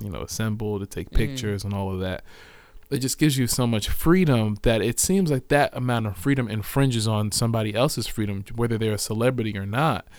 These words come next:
Speaker 1: And I don't understand how somebody wouldn't. <laughs> Maybe not. I, I, I understand it, it, she cracked publicly. I'm sure
Speaker 2: Mm-hmm.
Speaker 1: so many other people crack privately.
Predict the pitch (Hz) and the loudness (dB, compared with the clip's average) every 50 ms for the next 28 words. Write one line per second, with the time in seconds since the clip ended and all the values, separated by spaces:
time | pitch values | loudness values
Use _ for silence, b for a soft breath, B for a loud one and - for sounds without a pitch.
0 | B B B B B B 110 113 143 156 143 135 131 120 117 - 131 123 123 113 | B B B B B B 2 4 6 6 4 4 2 0 -2 -2 0 0 0 0
1 | - 143 131 127 127 131 127 120 113 139 165 170 151 131 120 - - - - - | 0 0 2 4 4 4 4 4 4 2 2 2 2 -2 -4 -6 -10 -10 -10 -10
2 | - - - - - - - - - - - - - _ - - - - - - | -12 -14 -16 -18 -20 -20 -20 -20 -20 -20 -20 -20 -20 _ -20 -20 -20 -20 -20 -20
3 | - - - - - - - - - - 160 165 165 160 151 135 120 - - 95 | -20 -20 -20 -20 -20 -20 -20 -14 -4 0 2 2 4 4 4 2 2 2 0 -2
4 | 110 - - 123 127 117 - 120 123 - - 131 143 156 151 143 123 - 139 123 | -2 0 2 4 4 4 6 4 4 6 6 8 8 8 6 4 2 0 0 -2
5 | 104 90 98 - - - 87 - - b b b b - - - - - - - | -2 -2 -6 -8 -10 -10 -12 -12 -12 b b b b -16 -14 -14 -14 -16 -20 -20
6 | - - _ _ _ _ _ - _ _ _ _ _ - - - 92 - _ _ | -20 -20 _ _ _ _ _ -20 _ _ _ _ _ -12 -12 -12 -14 -20 _ _
7 | - - - - 180 165 - - 165 147 139 - - - - - 180 175 156 127 | -6 -2 -2 -2 -2 0 4 6 8 8 6 4 4 6 8 8 8 8 6 4
8 | 113 - - 95 90 - - - - - - - - - - - - 185 180 180 | 2 0 -4 -8 -8 -8 -10 -14 -18 -20 -20 -20 -20 -20 -16 -8 -4 0 2 4
9 | 185 170 147 160 - 156 143 143 151 160 170 170 156 143 131 120 - - 123 117 | 6 6 6 6 6 4 4 4 4 4 4 6 6 4 4 2 0 0 0 0
10 | - 120 110 - - - 127 113 104 - - - 151 156 170 160 131 117 - - | 0 -2 -4 -2 0 0 2 2 0 0 4 8 8 8 8 6 4 0 -4 -4
11 | 90 90 - | -6 -10 -12